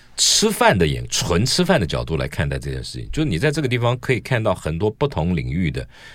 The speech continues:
台湾之最，或是台湾的隐形冠军。所以这个享宾餐旅的总经理，他把这个餐厅给他取了，这，这个，这个，这，这，这个在上市发表会的时候，他说：“这是我给台湾的一封情书。”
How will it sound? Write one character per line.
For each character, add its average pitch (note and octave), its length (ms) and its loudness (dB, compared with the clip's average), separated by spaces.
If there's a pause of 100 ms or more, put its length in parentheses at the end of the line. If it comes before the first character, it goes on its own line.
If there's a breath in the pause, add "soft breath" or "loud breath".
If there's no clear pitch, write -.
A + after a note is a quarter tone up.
(120)
台 - 160 -4
湾 F2 160 2
之 D#2+ 140 -4
最， D2 300 -4 (360 soft breath)
或 - 160 0
是 F#2+ 140 0
台 E2 240 0
湾 F#2 220 2
的 D2+ 240 0
隐 C#2+ 160 -2
形 D2 200 -2
冠 C#2+ 240 0
军。 C#2 240 -8 (560 loud breath)
所 F3+ 220 6
以 C3+ 140 6
这 E2 100 0
个 F2 140 2
享 E2+ 260 2
宾 C3 220 2
餐 C3+ 280 2
旅 D#2 200 0
的 C2+ 280 -2 (160)
总 D#2 200 0
经 A2+ 120 2
理， F#2+ 140 -2 (640 soft breath)
他 A2 120 2
把 D#2 200 2
这 A#2+ 120 0
个 E2+ 240 2
餐 G#2+ 240 2
厅 G#2 240 2 (520)
给 C#2 80 -4
他 D#2+ 140 0
取 - 400 -4
了， C2+ 300 -4
这， A2+ 140 0
这 G#2 140 -2
个， F2 100 0
这 - 180 0
个， E2+ 100 -2
这， F#2+ 200 0
这， - 180 0 (120)
这 - 100 -2
个 G2 80 2
在 G2 140 2
上 G#2+ 260 4
市 F#2+ 180 0
发 G2 200 4
表 C#2 120 0
会 D2+ 140 -2
的 C2+ 60 -2
时 C#2+ 100 -8
候， B1 60 -4
他 D#2 120 0
说 D#2 260 0 (580 loud breath)
：“这 A2+ 100 4
是 G#2 140 4
我 E2 160 6
给 D2+ 180 2
台 D2 200 0
湾 D#2+ 140 4
的 D2+ 60 2
一 D2 60 0
封 D2+ 260 0
情 C2 460 -4
书。” C#2+ 280 -2